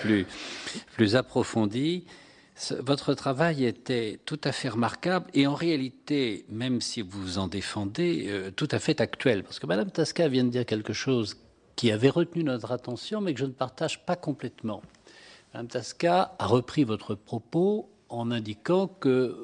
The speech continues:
vous vous sentez, sinon différent, mais d'une, la, la, la source, quand vous parlez à votre communauté, quand vous parlez, euh, à l'ensemble de ceux qui peuvent vous lire et vous écouter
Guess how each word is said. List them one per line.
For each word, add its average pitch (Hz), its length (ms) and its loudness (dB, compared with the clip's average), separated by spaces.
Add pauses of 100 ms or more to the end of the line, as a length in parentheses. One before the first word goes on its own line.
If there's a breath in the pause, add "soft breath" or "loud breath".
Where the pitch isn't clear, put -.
vous 117 260 -4
vous 117 160 -4
sentez, 120 560 -2
sinon 113 320 -2
différent, 123 520 2
mais 107 160 -4
d'une, 113 320 -6 (420 loud breath)
la, 120 320 -4
la, 95 220 -8
la 95 140 -6
source, - 540 4 (540 soft breath)
quand 101 120 -6
vous 95 140 -6
parlez 107 320 -4
à 98 60 -4
votre 87 560 -10
communauté, 139 800 -2 (360)
quand 104 140 -6
vous 92 140 -8
parlez, 127 720 0 (240)
euh, 95 540 -6 (580 loud breath)
à - 120 -2
l'ensemble 101 640 4
de 92 120 -2
ceux 123 220 -2
qui - 160 -8
peuvent 110 240 0
vous 85 160 -8
lire 98 480 -4
et 87 480 -10
vous 92 200 -10
écouter 135 600 -4